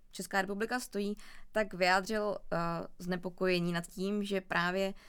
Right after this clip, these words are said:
nadále je velké procento romských žáků vzděláváno podle těch, eh, programů pro lehké mentální postižení a zároveň, což zdůraznil, eh, že jsou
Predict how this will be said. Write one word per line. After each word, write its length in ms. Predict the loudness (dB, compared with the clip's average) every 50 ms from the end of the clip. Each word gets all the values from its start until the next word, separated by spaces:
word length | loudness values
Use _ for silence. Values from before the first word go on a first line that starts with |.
| -20 -20 -14 -6 0
nadále 520 | 2 4 6 6 6 6 6 6 6 4
je 320 | 4 2 0 0 0 0
velké 280 | 0 0 0 0 0 -2
procento 720 | -2 -2 -4 -4 -4 -2 0 0 0 2 2 0 -2 -2
romských 400 | -2 -2 -2 -2 -4 -6 -8 -2
žáků 300 | 0 2 2 0 -2 -6
vzděláváno 600 | -10 -6 -2 0 2 4 4 4 2 2 0 -2 -6
podle 260 | -6 -6 -4 -4 -4
těch, 320 | -4 -6 -8 -8 -12 -16 -18 -18 -20 -20 -14 -6 -4
eh, 160 | -2 -2 -2
programů 460 | -2 -4 -2 0 2 2 2 0 -2
pro 180 | -2 -2 0 0
lehké 260 | 0 0 0 -2 -2
mentální 400 | -2 -2 0 0 0 0 0 -2
postižení 640 | -4 -6 -6 -2 0 0 2 2 0 -2 -2 -4 -6 -8 -10 -12 -4 0
a 180 | 2 2 2 2
zároveň, 500 | 2 2 4 4 2 2 0 0 0 0
což 180 | -2 -2 -2
zdůraznil, 600 | -2 -2 0 0 0 0 2 0 0 0 -2 -4 -6 -10 -16 -20 -20 -20 -20 -8 -4
eh, 540 | 0 2 2 4 4 2 2 2 0 -2 -6 -6
že 160 | -4 -4 -4
jsou 360 | -2 -2 -2 -2 -2 -4